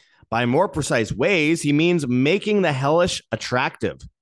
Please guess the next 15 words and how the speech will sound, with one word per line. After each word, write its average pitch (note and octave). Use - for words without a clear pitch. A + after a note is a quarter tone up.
He B2
is A#2
doing E3
the D3
devil's B2
work E3+
and C3+
has A2+
written C#3+
a B2
diabolical B2+
dictionary A#2+
to G#2+
describe C#3
it. F2